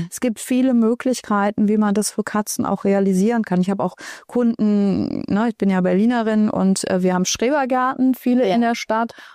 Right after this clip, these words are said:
Speaker 1: Und es gibt viele meiner Kunden, die haben einen kleinen Schrebergarten und die fahren dann mit der Katze in den Schrebergarten und da ist die dann an der Leine. Also man kann ganz viel machen,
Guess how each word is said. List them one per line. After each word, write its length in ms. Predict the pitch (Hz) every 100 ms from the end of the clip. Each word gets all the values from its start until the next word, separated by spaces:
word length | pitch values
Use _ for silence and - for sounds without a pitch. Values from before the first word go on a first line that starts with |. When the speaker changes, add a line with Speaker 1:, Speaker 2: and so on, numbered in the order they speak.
| -
Speaker 1:
Und 120 | 220
es 80 | -
gibt 220 | 208 -
viele 240 | - 233
meiner 260 | 220 208 208
Kunden, 200 | 226 214
die 80 | 196
haben 80 |
einen 60 | 196
kleinen 260 | - 247 311
Schrebergarten 880 | - 247 254 233 208 208 - 208 196
und 200 | 202 202
die 80 |
fahren 220 | 202 208 208
dann 100 | 208
mit 120 | 202
der 80 | 208
Katze 320 | - 208 -
in 60 | 226
den 40 |
Schrebergarten 760 | - 254 302 277 254 254 - 240
und 180 | 220
da 200 | 214 220
ist 300 | 240 - 220
die 60 | 247
dann 220 | 226 220 190
an 140 | 180
der 140 | 220
Leine. 500 | 214 214 214 226 220 220 - - -
Also 200 | 208 214
man 120 | 220
kann 240 | - 233 220
ganz 300 | 214 269 -
viel 260 | 247 247
machen, 460 | 220 214 - 285